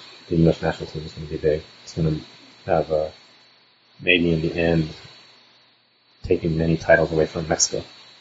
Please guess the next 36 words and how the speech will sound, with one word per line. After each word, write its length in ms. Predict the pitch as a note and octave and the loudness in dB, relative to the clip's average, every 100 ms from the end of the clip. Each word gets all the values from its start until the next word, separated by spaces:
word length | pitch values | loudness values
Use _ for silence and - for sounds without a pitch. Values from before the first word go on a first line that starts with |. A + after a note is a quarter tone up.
| E2+ | 4
beating 260 | F2+ E2 | 6 6
Mexico 320 | D#2 D#2 - D#2 | 2 2 2 0
left 200 | D#2+ D#2+ | -2 -2
and 120 | D#2+ | -4
right. 160 | D#2 | -2
The 120 | D2+ D#2+ | 0 4
Dos 200 | E2 - | 4 4
a 60 | |
Cero's 320 | - F2+ E2 | 6 6 4
gonna 140 | E2 D2 | 0 -6
come 180 | - D#2 | -6 -4
back. 180 | D2+ - - - - - _ _ _ _ _ - | -6 -8 -20 -20 -20 -20 _ _ _ _ _ -6
<laughs> 420 | - - - - - - - - | -2 2 2 0 -6 -16 -16 0
So 420 | - F2 E2 E2 | 4 6 6 4
it's 160 | - - | 2 6
sort 160 | G#2 | 8
of 100 | F2 | 6
odd 460 | F#2 F2+ F2+ F2 - - - - - - _ _ _ - | 6 8 8 6 4 -8 -20 -20 -20 -20 _ _ _ -6
turn 240 | G2 F2+ | 0 4
of 160 | E2+ D#2+ | 4 4
events 460 | D#2 F2+ F2 - | 2 2 2 2
that 180 | E2+ D2+ | 2 -2
his 200 | F2 D#2+ | -2 2
statements 460 | - E2 D#2+ E2 - | 4 4 0 -2 0
could 240 | F#2+ D#2+ | 2 2
be 300 | D2+ D2+ D#2 - | 2 2 0 -2
advocating 520 | E2+ D#2+ D#2+ D#2+ D#2 | -4 -2 0 2 2
for 360 | D#2+ - D#2 D#2 D#2 - | 0 0 2 2 -2 0
one 140 | E2+ | 2
of 100 | D#2 | 2
his 200 | F2+ D2+ | 0 -2
rival 400 | D#2+ D#2 D2+ D2 - - - - - - _ _ _ _ - | 4 4 4 -2 -8 -18 -20 -20 -20 -20 _ _ _ _ -2
teams 420 | F2 E2+ D2 - | 2 2 2 -8
and, 220 | - D#2+ - - _ _ - | -14 -14 -16 -20 _ _ -14
and 120 | D#2 | -4
players. 440 | - D#2+ D2+ - | 4 4 4 -4